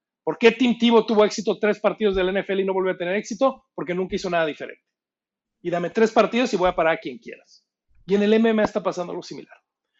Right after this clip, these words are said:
Y, y pasó con Kamaru Usman, que, pues, no es el peleador que más finaliza. Eh, pasó con Max Holloway, que llegó a su primera pelea de campeonato con más de treinta rounds en el U F C. Eh, Valentina Shevchenko llegó a esta pelea de Alexa Grasso con cincuenta rounds en el U F C.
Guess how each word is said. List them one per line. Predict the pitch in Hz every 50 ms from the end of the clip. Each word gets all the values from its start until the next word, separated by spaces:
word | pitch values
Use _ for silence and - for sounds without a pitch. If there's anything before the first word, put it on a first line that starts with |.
| _ _ _ _
Y, | 185 185 _ - 220
y |
pasó | 185 226 208 - 233
con | 214 247 240
Kamaru | 226 247 254 269 294 294
Usman, | 294 302 285 392 381 320
que, | - 349 330 -
pues, | - 311 277 226
no | 202 214 208 208 208 208 202
es | 196 196 -
el | 247 196
peleador | 202 190 170 165 165 175 160
que | -
más | 165 156 143 -
finaliza. | - 160 151 147 147 180 196 - - 214 196 220 214 - -
Eh, | - - - - -
pasó | - 143 - - 156 135
con | - 147 135
Max | 123 117 - - -
Holloway, | 214 247 254 247 220 208 214 202 196 196
que | - 151 139 127 - _ _ _ _ _ _
llegó | - 139 156 156 160 185
a | 180
su | - 196 160
primera | 160 156 165 175 165 -
pelea | - 160 170
de | 165 -
campeonato | 147 139 131 160 165 175 165 - - -
con | 151 147
más | 151 160 165 139
de | 151 143
treinta | - 156 160 160 147 147
rounds | 143 151 160 165 170 160 - 147
en | 139 131
el | 135 135
U | 147 160
F | - -
C. | - 277 269 277 269 254 262 - _ _ _ _ _ _
Eh, | - 156 156
Valentina | 156 156 160 151 - 180 170
Shevchenko | 165 - 160 143 - 185 175 156 170
llegó | 156 151 156
a |
esta | 151 - 165 -
pelea | - 151 156
de | 151
Alexa | 147 151 147 - 170 156
Grasso | 156 156 139 165
con | - 170 160
cincuenta | - - 185 165 160 - - 190 190 185 - 175 156
rounds | 156 165 170 160 -
en | 160 147
el | 143 135 147
U | 156 143
F | 143 -
C. | - 247